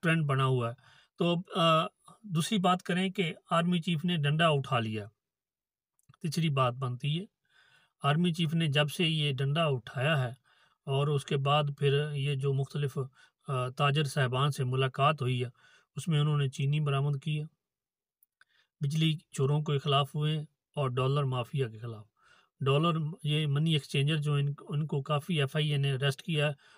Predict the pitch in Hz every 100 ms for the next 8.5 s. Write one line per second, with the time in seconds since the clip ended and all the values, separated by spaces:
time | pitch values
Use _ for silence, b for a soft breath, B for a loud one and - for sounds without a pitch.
0 | b - 139 135 147 156 147 147 165 143
1 | 156 175 180 165 151 160 147 139 160 156
2 | 180 143 151 147 139 139 131 151 165 b
3 | b - 147 139 151 147 147 143 143 143
4 | 143 139 147 147 139 131 139 135 _ 131
5 | 117 - - 107 98 _ b b b 147
6 | 151 156 147 143 139 135 143 139 127 135
7 | 165 147 139 139 151 147 139 - 160 202
8 | - 151 147 135 139